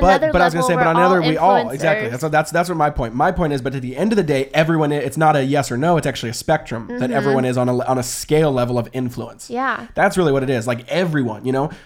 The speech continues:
Speaker 2: the twelve-year-old in the middle school, you know, who has no phone and internet connection or whatever, you know, hopefully not,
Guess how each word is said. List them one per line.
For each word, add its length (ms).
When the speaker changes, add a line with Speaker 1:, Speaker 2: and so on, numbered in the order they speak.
Speaker 2:
the 80
twelve-year-old 580
in 80
the 60
middle 220
school, 500
you 140
know, 180
who 140
has 220
no 180
phone 420
and 240
internet 520
connection 560
or 120
whatever, 400
you 120
know, 80
hopefully 240
not, 260